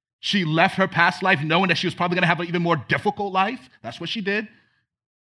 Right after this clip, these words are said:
So she was this Gentile immigrant woman was tied to Boaz. Boaz's mom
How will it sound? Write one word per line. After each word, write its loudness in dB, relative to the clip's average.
So -10
she -4
was -2
this -4
Gentile 2
immigrant -2
woman -4
was -12
tied -6
to -16
Boaz. -16
Boaz's 2
mom 4